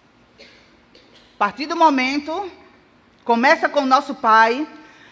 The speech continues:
vai ser fácil honrar a liderança e vai ser muito mais fácil honrar uns aos outros. Mas tem que começar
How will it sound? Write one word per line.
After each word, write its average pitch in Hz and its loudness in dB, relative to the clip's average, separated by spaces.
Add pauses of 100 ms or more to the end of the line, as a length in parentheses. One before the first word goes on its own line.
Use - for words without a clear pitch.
vai 277 4
ser 330 0
fácil 254 2
honrar 277 2
a 247 6
liderança 294 0 (1040)
e 254 0
vai 302 4
ser 302 -2
muito 349 -2
mais 370 2
fácil 294 4
honrar 254 4
uns 269 -2
aos 302 2
outros. 196 -8 (1700)
Mas 302 4
tem 370 -4
que 392 -4
começar 302 4